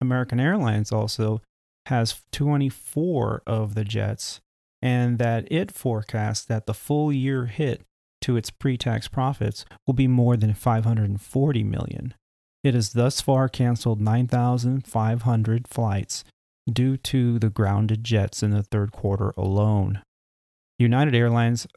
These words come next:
has only fourteen of the seven thirty-seven MAX airplanes in its fleet, and it hasn't given any kind of estimates, uh, of its losses in revenue. So, so the seven thirty-seven MAX, uh, N T S C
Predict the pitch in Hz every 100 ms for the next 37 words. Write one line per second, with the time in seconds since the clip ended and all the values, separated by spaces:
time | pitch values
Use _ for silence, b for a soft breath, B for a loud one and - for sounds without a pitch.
0 | _ - 127 117 117 110 110 - 131 -
1 | 143 139 113 107 104 117 113 110 117 113
2 | 117 107 110 107 110 107 - 110 113 107
3 | 110 - 131 139 _ B _ - 123 139
4 | - - 135 123 117 110 127 117 110 90
5 | 117 113 - 113 107 - 110 - - 101
6 | 101 - - - _ _ _ - 107 104
7 | - 104 107 104 - 110 - 110 104 98
8 | 107 - - - - - _ _ _ _
9 | _ _ _ _ - - 117 104 101 101
10 | 104 104 - 143 - 117 - 123 - _
11 | _ _ _ _ _ - - - - 127
12 | 120 117 160 165 143 127 117 110 110 107
13 | 107 - - _ _ _ _ - 113 107
14 | - 139 135 131 117 - - 113 110 110